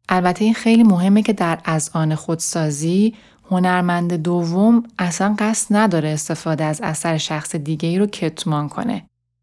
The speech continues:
یه جوری یه ذات اعتراضی و سرکشانه هم توی این روند هست. اما حالا بریم ببینیم بحث حقوقیش چطوری می‌شه.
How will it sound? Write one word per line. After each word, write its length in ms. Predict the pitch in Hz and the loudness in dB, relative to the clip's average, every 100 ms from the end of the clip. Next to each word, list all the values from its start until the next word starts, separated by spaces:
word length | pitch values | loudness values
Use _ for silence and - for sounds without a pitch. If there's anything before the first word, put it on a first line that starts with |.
| _ | _
یه 120 | 208 | 2
جوری 320 | 202 220 214 220 | 4 2 4 4
یه 360 | 220 208 208 | 4 4 4
ذات 380 | 196 196 196 202 | 4 2 2 2
اعتراضی 720 | 190 160 - 160 151 147 165 | 0 0 0 -2 0 -2 -2
و 40 | 147 | -4
سرکشانه 720 | - 156 156 165 160 165 180 | -4 -4 -4 -4 -4 -2 0
هم 160 | 233 | 2
توی 180 | 233 226 | 2 0
این 200 | 208 180 | 0 0
روند 560 | 165 147 151 156 165 156 | 0 -2 -2 -2 -2 -4
هست. 400 | - - - - _ _ _ _ _ _ _ _ - | -8 -10 -10 -12 _ _ _ _ _ _ _ _ 2
اما 220 | 240 277 | 6 8
حالا 220 | 247 240 | 8 6
بریم 260 | 254 262 254 | 6 6 6
ببینیم 420 | 254 254 262 240 | 6 6 6 6
بحث 380 | 220 233 - 254 | 2 0 0 0
حقوقیش 520 | 226 180 165 190 - | 2 2 2 0 -2
چطوری 360 | 156 147 156 | -6 -4 -6
می‌شه. 360 | 180 160 170 | -6 -4 -6